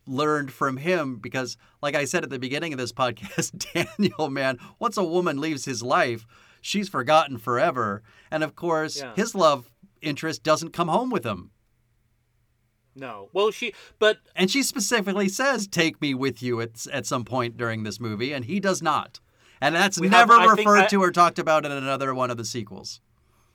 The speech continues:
Speaker 2: Oh, it is. They
Speaker 1: When?
Speaker 2: de-, they deal with, they deal with Kimiko at the beginning of
Speaker 1: Oh, no, I'm
Speaker 2: Karate
Speaker 1: not
Speaker 2: Kid
Speaker 1: talking
Speaker 2: Part
Speaker 1: about,
Speaker 2: Three.
Speaker 1: I'm not talking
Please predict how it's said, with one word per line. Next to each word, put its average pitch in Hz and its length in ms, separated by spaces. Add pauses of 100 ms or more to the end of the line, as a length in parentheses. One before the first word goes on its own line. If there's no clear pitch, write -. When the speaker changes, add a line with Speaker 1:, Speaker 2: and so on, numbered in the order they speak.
(160)
Speaker 2:
Oh, 220 140
it 202 60
is. 233 440 (1900)
They 170 180
Speaker 1:
When? 156 120
Speaker 2:
de-, 104 140
they 220 180
deal 208 280
with, 185 180 (180)
they 190 140
deal 196 240
with 247 140
Kimiko 143 540
at 143 60
the 139 60
beginning 139 480
of 131 100 (120)
Speaker 1:
Oh, 170 140
no, 202 140
I'm 202 120
Speaker 2:
Karate - 20
Speaker 1:
not 247 60
Speaker 2:
Kid 202 80
Speaker 1:
talking 214 240
Speaker 2:
Part 190 80
Speaker 1:
about, 165 160
Speaker 2:
Three. 170 80
Speaker 1:
I'm 156 100
not 190 160
talking 165 420